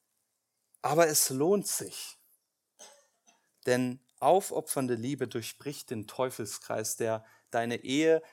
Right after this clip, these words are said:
deine Beziehungen zerstören will, und sie setzt einen,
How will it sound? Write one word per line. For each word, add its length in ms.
deine 240
Beziehungen 680
zerstören 800
will, 340
und 140
sie 120
setzt 420
einen, 480